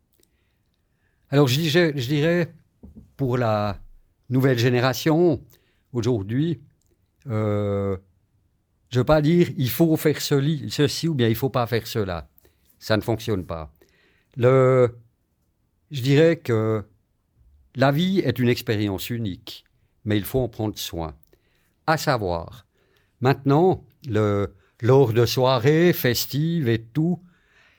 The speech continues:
l'éventail de petites pilules de la fête, machin, qui existe,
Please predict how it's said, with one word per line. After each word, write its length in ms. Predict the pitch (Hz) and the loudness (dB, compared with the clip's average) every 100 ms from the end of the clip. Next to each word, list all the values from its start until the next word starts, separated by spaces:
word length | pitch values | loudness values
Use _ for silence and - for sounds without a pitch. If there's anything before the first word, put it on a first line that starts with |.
| _ - | _ -4
l'éventail 1120 | 110 180 175 185 175 - 143 160 180 143 113 | 0 2 4 2 0 0 2 2 0 -2 -4
de 380 | 110 104 104 98 | -2 0 0 -4
petites 400 | - 170 143 - | -4 -2 -2 -2
pilules 480 | 175 185 160 160 143 | 2 4 6 4 4
de 40 | 120 | 2
la 140 | 147 | 2
fête, 380 | - 131 127 120 | 2 0 0 0
machin, 480 | 123 131 127 107 104 | -2 -2 -2 -2 -2
qui 120 | 123 | -2
existe, 680 | 110 85 135 170 - - | -2 -4 -4 -4 -8 -12